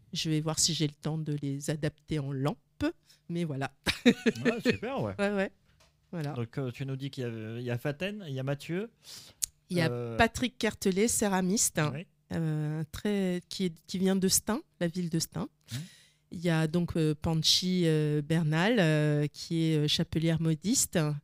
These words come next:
Speaker 1: euh, visagiste même. Et, euh, elle, elle est de Eaubonne.
Speaker 2: D'accord.
Speaker 1: Voilà. Donc, on a mixé le quatre-vingt-quinze et le soixante-dix-huit, euh,
Speaker 2: Bonne idée.
Speaker 1: pour cette, euh, voilà,
Speaker 2: Très
Speaker 1: pour
Speaker 2: bonne
Speaker 1: cette,
Speaker 2: idée.
Speaker 1: voilà, cette édition.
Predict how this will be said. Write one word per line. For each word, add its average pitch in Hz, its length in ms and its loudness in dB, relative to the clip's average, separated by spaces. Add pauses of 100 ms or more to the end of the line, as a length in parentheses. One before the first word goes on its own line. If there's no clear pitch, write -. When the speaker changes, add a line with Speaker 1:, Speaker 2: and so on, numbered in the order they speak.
(160)
Speaker 1:
euh, 147 220 -4
visagiste 147 600 -2
même. 180 220 -2 (520)
Et, 156 380 4
euh, 151 380 4
elle, 185 220 2
elle 160 120 2
est 160 140 0
de 156 220 2
Eaubonne. 165 560 2 (320)
Speaker 2:
D'accord. 156 380 -6 (380)
Speaker 1:
Voilà. 147 260 -6 (100)
Donc, 165 140 -4 (100)
on 156 140 0
a 147 80 0
mixé 165 460 0
le 156 200 2
quatre-vingt-quinze 170 840 0
et 170 60 0
le 165 100 -2
soixante-dix-huit, 165 880 -2
euh, 151 240 0 (100)
Speaker 2:
Bonne 101 260 -4
idée. 131 200 -6
Speaker 1:
pour 90 80 -4
cette, - 280 -4
euh, 147 340 -2 (320)
voilà, 151 260 -4 (300)
Speaker 2:
Très - 120 -14
Speaker 1:
pour 101 40 -12
Speaker 2:
bonne 104 80 -4
Speaker 1:
cette, 104 160 -2
Speaker 2:
idée. 95 120 -6 (180)
Speaker 1:
voilà, 147 300 -2
cette - 240 -4
édition. 151 460 -6